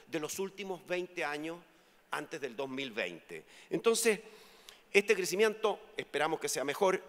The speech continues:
el dos mil veinticuatro, un crecimiento en torno al tres y medio. ¿Cuáles son, recapitulemos entonces, los principales riesgos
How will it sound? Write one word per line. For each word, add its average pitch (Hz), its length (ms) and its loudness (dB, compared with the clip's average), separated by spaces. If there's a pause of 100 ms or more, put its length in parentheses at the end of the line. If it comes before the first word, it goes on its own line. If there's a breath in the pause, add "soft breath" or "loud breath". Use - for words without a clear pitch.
el 127 140 -2
dos 131 120 -4
mil 147 240 -6
veinticuatro, 175 920 0 (320)
un 147 100 -2
crecimiento 139 500 -4
en 131 80 -2
torno 139 300 -2
al 117 80 -6
tres 139 180 -6
y 208 60 0
medio. 120 280 2 (800 loud breath)
¿Cuáles 233 300 2
son, 226 400 0
recapitulemos 180 640 -6
entonces, 196 640 -4
los 156 180 -2
principales 160 640 -4
riesgos 170 640 -6